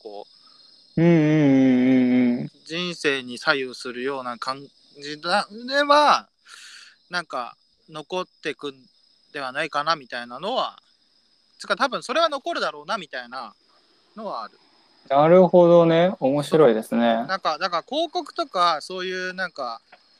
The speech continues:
Speaker 1: よく、あの、
Speaker 2: 見せるための表現からは写真は撤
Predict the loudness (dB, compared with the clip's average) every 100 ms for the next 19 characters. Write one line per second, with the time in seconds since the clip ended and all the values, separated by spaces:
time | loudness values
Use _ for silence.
0 | _ _ _ _ _ _ -14 -14 -14 _
1 | -8 -8 -10 -18 _ _ _ 2 6 10
2 | 10 10 10 8 8 8 10 10 10 8
3 | 6 2 0 2 6 8 10 8 6 0
4 | 0 2 2 4 2